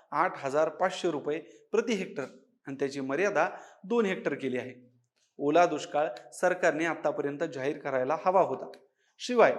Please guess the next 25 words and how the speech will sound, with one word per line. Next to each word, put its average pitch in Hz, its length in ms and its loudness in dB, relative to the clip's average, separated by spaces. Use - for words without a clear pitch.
झालेल्या 208 380 6
नुकसानीची 175 600 -2
शंभर 160 380 0
टक्के 160 380 -4
नुकसान 151 420 -6
भरपाई 143 340 -4
मिळणं 165 380 -4
आम्हाला 131 440 0
अपेक्षित 165 420 -4
आहे. 117 140 -8
राज्याच्या 220 500 4
मुख्यमंत्र्यांना 202 720 0
यासंबंधी 160 640 -2
प्रश्न 202 260 -4
विचारल्यावर 165 520 2
ते 151 60 -2
म्हणाले 147 320 -2
की 226 80 -6
ओला 196 320 8
दुष्काळ 165 420 2
ही 208 100 2
आपली 156 400 0
बोलीभाषेतली 170 760 2
टर्म 170 320 2
आहे, - 140 -10